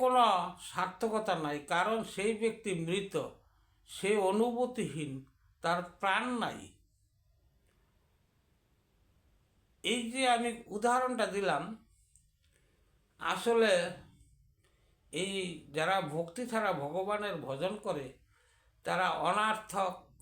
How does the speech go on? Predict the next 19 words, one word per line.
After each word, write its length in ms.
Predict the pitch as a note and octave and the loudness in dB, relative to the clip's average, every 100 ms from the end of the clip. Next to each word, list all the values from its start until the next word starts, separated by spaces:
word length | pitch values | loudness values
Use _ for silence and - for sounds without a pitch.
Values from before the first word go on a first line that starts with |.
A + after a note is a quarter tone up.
| - - | -20 -8
হয়তো 320 | D#3+ E3 E3+ D#3 D3+ - _ _ _ _ - | -8 -4 -2 -2 -6 -14 _ _ _ _ -4
তাদের 360 | E3+ F3+ F#3 F3+ E3 F3+ | -2 2 4 2 0 -2
এই 100 | G3 F#3+ | -2 -4
যে 120 | G3 F#3 D#3 G#2 - - _ _ - | -6 -6 -10 -16 -20 -20 _ _ -14
এই 100 | D#3 - | -12 -4
পরিশ্রমটা 600 | F3+ A3+ A3+ A3+ G#3+ F#3+ D3 C3+ | -2 -2 -2 -4 0 -2 -2 -4
বৃথা 380 | E3+ - D#3+ D#3 B2 | -4 -2 -2 -2 -4
যায়। 200 | B2+ - - _ _ _ _ _ _ _ _ _ _ _ - | -10 -14 -20 _ _ _ _ _ _ _ _ _ _ _ -6
আগে 400 | C3 E3 G3 A3 A#3+ C4+ - _ _ _ _ _ _ - | -2 0 0 0 0 -2 -10 _ _ _ _ _ _ -6
ভগবানকে 720 | C3+ E3+ G#3 A3 A3+ A3 A3 G3 | -2 0 2 2 2 0 -2 0
ভজন 260 | D3+ D3+ G3+ A3+ | -2 -2 -2 -4
করতে 280 | A#3 - G3 | -6 -6 -4
হইলে 300 | F#3 F#3 D#3+ D#3+ | -2 -2 -4 -4
প্রথমে 480 | F3+ F3 G#3 G#3+ E3 C3+ - _ _ _ _ _ _ _ _ | -4 -2 -2 -2 -4 -6 -12 _ _ _ _ _ _ _ _
কি 80 | G#3 | -8
করতে 300 | G#3 A#3 A#3 | -2 0 2
হবে? 260 | A3+ G3+ G#3+ C#4 C#4 _ _ _ _ _ _ | 0 2 0 -2 -8 _ _ _ _ _ _
তার 180 | E3 E3 E3+ | -2 0 0
প্রতি 300 | F#3+ F#3 | -4 -6